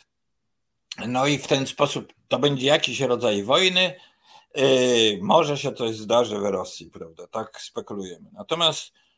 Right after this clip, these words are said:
miało miejsce wydarzenie, yy, trochę ponad tydzień temu i tym wydarzeniem był, yy, szczyt G siedem. No i teraz tam, co, yy, to,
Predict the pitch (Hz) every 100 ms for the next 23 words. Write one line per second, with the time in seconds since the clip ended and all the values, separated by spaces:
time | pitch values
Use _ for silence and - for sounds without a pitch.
0 | _ - 135 180 165 139 113 - 98 104
1 | 98 92 95 98 120 156 147 120 110 104
2 | 101 _ _ _ - - - 143 143 117
3 | - 113 104 101 - 139 113 101 98 92
4 | 101 202 _ _ _ _ _ _ 120 117
5 | 113 120 156 170 151 143 113 113 143 147
6 | 120 123 131 139 120 123 120 113 117 117
7 | - - - - 147 135 - - 98 110
8 | 143 139 139 - _ _ - _ _ _
9 | - - - 156 139 92 78 - _ _
10 | _ _ _ _ _ _ _ _ 113 135
11 | 160 143 - 202 202 151 - - 202 220
12 | 202 175 135 131 - - - 107 101 -
13 | - 98 - _ _ _ - 185 180 135